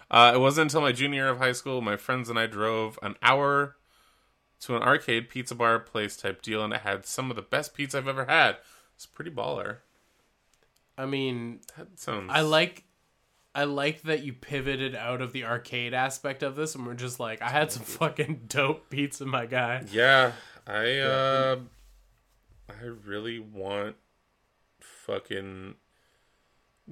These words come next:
Speaker 1: greasy, cheesy, flat, not, like, good flat pizza, but, like,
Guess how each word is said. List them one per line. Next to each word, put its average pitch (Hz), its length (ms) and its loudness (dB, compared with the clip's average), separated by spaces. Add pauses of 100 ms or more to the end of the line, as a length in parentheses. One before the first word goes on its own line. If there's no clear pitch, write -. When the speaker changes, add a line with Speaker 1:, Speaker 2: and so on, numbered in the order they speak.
(120)
Speaker 1:
greasy, 107 840 -6
cheesy, 98 680 -4
flat, 101 640 0
not, 139 220 4
like, 170 460 6
good 113 320 0
flat - 380 -2
pizza, 143 320 0
but, 131 160 -2
like, 98 220 -4